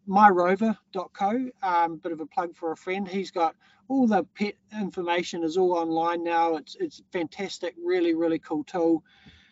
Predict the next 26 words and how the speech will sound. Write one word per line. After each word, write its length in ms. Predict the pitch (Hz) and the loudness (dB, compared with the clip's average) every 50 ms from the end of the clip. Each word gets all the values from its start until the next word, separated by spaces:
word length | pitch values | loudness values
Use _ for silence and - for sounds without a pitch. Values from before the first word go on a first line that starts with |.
| _ _ - | _ _ -2
Um, 320 | 185 180 175 170 170 180 | 0 2 2 2 2 6
we're 240 | 185 196 202 190 180 | 8 8 8 8 6
actually 300 | 175 170 - - 180 165 | 2 -2 -2 0 2 2
even 160 | 165 156 156 | 2 2 0
thinking 360 | - - 175 156 - - 165 160 | -4 -4 -6 -6 -4 -4 -4 -2
about 260 | 147 165 160 165 170 | -2 0 -2 -2 -2
integrating 500 | 175 175 190 165 160 160 160 156 156 156 | -4 -4 -4 -2 0 0 0 0 0 -2
with 140 | 160 156 - | -4 -4 -6
them 140 | 160 156 | -6 -6
at 100 | 151 143 | -6 -6
Renty 360 | 151 170 185 185 165 170 160 147 | -6 -6 -6 -6 -2 -2 -4 -4
to 60 | 165 | -4
pull 220 | _ - 175 160 156 | _ -2 -2 0 0
that 200 | 160 - - - | -2 -4 -6 -10
tenant 300 | - 185 165 160 156 160 | -8 -4 -4 -2 -2 -2
information 580 | 156 147 - 160 160 156 160 156 - 165 156 | -4 -4 -6 -4 -2 -2 -2 -4 -4 -4 -2
into 240 | 156 151 151 - 151 | -2 -4 -4 -6 -6
the 240 | 147 151 160 156 - - | -4 -4 -4 -4 -6 -2
tenancy 420 | - 208 202 208 - - 180 165 | 0 0 0 0 0 2 0 0
agreement, 420 | 151 143 165 165 160 156 156 160 - _ _ _ _ _ _ - _ _ _ - 175 | 2 2 0 0 0 0 -2 -4 -8 _ _ _ _ _ _ -20 _ _ _ -2 0
or 120 | 170 165 | 2 2
application 720 | 165 175 - 170 156 - 185 185 190 - - 175 151 147 | 2 0 -2 -6 -2 0 2 2 2 2 0 -2 -2 -2
for 180 | - - 165 151 | -4 -4 -4 -4
the 80 | 147 | -4
tenants. 460 | 135 - - 214 190 165 156 - - - | -4 -2 -2 0 0 0 -4 -6 -10 -6
But, 240 | - 180 - - | 2 2 2 2